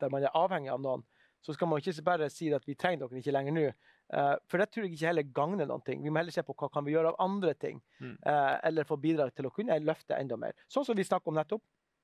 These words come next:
Speaker 1: Tour de France Norge, burde vi jo presse på med for å få til.
Speaker 2: <laughs> Det hadde definitivt vært en, eh, målsetting, men, eh, jeg tenkte vi skulle ta litt tilbakeblikk.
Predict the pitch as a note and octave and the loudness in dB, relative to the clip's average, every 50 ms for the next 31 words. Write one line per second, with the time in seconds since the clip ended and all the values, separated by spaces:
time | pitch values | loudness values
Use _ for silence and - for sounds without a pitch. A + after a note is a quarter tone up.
0 | _ - - E3 E3 D#3+ - F#3+ G3 - - E3+ F3+ G3 G3 A3 A#3+ C4 _ _ | _ -6 -4 -4 -2 0 0 0 0 0 0 0 0 2 2 0 -2 -2 _ _
1 | _ _ _ _ _ _ _ _ _ _ _ _ _ _ _ _ _ _ _ _ | _ _ _ _ _ _ _ _ _ _ _ _ _ _ _ _ _ _ _ _
2 | - A#2 C3 C#3 F#3 G3+ G3+ G3 F3+ - G3 G#3 - G#3+ G3+ G3 - - G3+ G#3 | -6 -2 0 2 2 2 2 0 0 0 0 0 2 0 0 0 0 0 0 2
3 | G3+ G#3 F#3+ - F#3+ F#3 F3+ - G3 F3+ G3+ G#3 G#3 - _ _ _ - - - | 2 0 0 0 0 -2 0 0 0 0 0 0 -2 -4 _ _ _ -20 -20 -20
4 | - - _ - D3+ C3+ C#3 C#3+ D3+ D3 D3 D3+ D3 D3 D3 D#3 D#3+ D3 D#3+ D3+ | -20 -12 _ 0 2 2 4 4 4 2 2 2 2 2 2 2 2 0 -2 -2
5 | D#3 E3 - D#3 C3 A#2+ A#2+ - D#3 D3 - D3 C3 - _ - D3 C#3+ C#3+ C#3+ | -4 -4 -2 -2 -4 -2 -2 -2 -2 -2 0 0 -2 -2 _ -2 -2 -2 0 0
6 | C#3 C#3 C#3 C#3 C#3 C#3 C#3+ C3 A#2+ - - A#2+ A2 - D3 D#3 E3+ E3+ D#3+ E3 | -2 0 0 0 0 0 0 -2 -2 0 0 -2 -2 0 -2 -4 -4 -2 -2 -2
7 | E3+ F3 F3 F3+ F3+ F#3 F#3 F3+ F3+ F3 D#3+ - _ _ - - - _ - - | -2 0 0 0 0 2 2 2 2 0 -2 -8 _ _ -16 -16 -16 _ -18 -20
8 | - _ _ _ - F#3+ - B3 A3 G3+ G3+ - B3+ - - G#3+ F3+ F3+ F#3 - | -20 _ _ _ -2 0 0 0 0 0 0 0 0 0 2 2 2 2 0 0
9 | A3+ G3+ G3 G#3 E3+ B2+ - - - A2 G#2+ - E3+ - _ | -2 0 2 2 2 2 0 -2 -8 -6 -2 -2 -4 -4 _